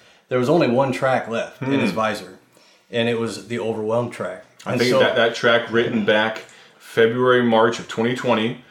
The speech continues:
Speaker 2: when we were just descending into all the, uh, nonsense with covid, all that type of stuff, uh, Lord laid on my heart that people were overwhelmed with all this, and, and Lord let me put this together. Austin did a great job designing it. We put out millions of them, but one of them was in Dennis's vehicle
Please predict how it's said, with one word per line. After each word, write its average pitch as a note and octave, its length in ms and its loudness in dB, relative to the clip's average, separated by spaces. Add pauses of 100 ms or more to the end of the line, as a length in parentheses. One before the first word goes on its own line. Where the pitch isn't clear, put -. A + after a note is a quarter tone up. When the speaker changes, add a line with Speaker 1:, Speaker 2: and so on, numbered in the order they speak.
(180)
Speaker 2:
when F#2 160 -4
we G2+ 80 0
were G2+ 100 0
just A#2 400 0
descending A#2+ 580 0
into A#2 340 2
all A#2 340 4
the, A2+ 240 2
uh, A2+ 60 4
nonsense A#2 720 0
with A#2+ 160 -10
covid, A#2 340 2
all A2+ 140 6
that A#2+ 100 2
type A#2+ 120 2
of B2 80 -6
stuff, A#2 340 2 (420)
uh, - 140 -2
Lord A#2 340 4
laid B2 160 4
on A#2 80 2
my A2 120 2
heart D3+ 300 2
that - 140 -4
people B2+ 560 -4
were A#2 160 0
overwhelmed A#2 640 0
with G2+ 120 -4
all F2+ 220 0
this, E2 300 -4
and, G#2+ 120 -4
and G#2 180 -4
Lord B2 280 4
let B2+ 140 0
me B2 80 -4
put B2 160 -6
this A2+ 100 -8
together. A2 340 2
Austin A#2 340 0
did G#2 80 -2
a G2+ 40 -4
great A#2 180 2
job A2+ 160 0
designing A2+ 420 0
it. A#2+ 180 -2 (240)
We A2+ 80 -4
put C#3+ 180 2
out C#3 180 4
millions D3 380 4
of G#2+ 180 2
them, A2+ 300 0 (380)
but F2+ 160 -4
one C#3 220 4
of C3 120 0
them A2+ 420 -2
was A2 220 0
in G2+ 140 -2
Dennis's B2 400 -2
vehicle G#2+ 480 -2